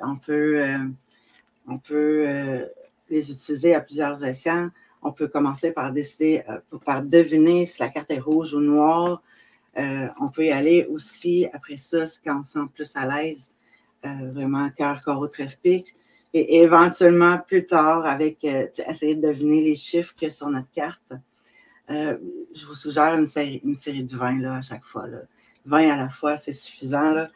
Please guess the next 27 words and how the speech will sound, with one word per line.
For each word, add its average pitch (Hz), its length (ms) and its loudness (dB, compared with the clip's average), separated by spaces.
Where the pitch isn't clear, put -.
Puis 143 360 -2
on 156 160 4
dit 175 500 0
que 160 260 0
si 185 440 2
on 160 200 4
a 156 60 6
huit 175 560 2
bonnes 151 200 4
réponses, 151 720 -2
c'est 160 240 0
que 156 80 0
notre 151 320 2
intuition 147 680 -2
commence 143 380 0
à 127 120 -6
se 131 40 -12
développer 143 640 -4
à 127 60 -8
bon 131 200 -4
escient. 127 380 -12
Euh, 143 400 -2
il 151 80 0
y 151 100 2
a, 139 320 0
euh, 151 260 -4
<laughs> 165 200 0